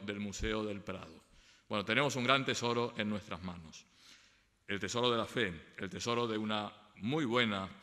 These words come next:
formación cristiana. Sabemos muchas cosas. Tenemos las claves para entender gran parte del sentido de la existencia, aunque siempre quedará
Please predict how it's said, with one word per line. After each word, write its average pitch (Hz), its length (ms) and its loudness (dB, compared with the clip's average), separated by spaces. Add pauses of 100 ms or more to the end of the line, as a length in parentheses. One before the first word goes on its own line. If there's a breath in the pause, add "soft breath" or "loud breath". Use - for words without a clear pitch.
(340 loud breath)
formación 110 880 0
cristiana. 90 680 -6 (540 loud breath)
Sabemos 139 640 4
muchas 147 440 2
cosas. - 640 -6 (560 soft breath)
Tenemos 139 640 4 (360)
las 107 200 -2
claves 170 360 4
para 120 180 0
entender 117 520 2 (460 loud breath)
gran 131 300 8
parte 160 320 6
del 131 160 4
sentido 131 420 2
de 131 60 4
la 123 80 2
existencia, 101 580 0
aunque 92 180 -6
siempre 120 340 0
quedará 113 720 0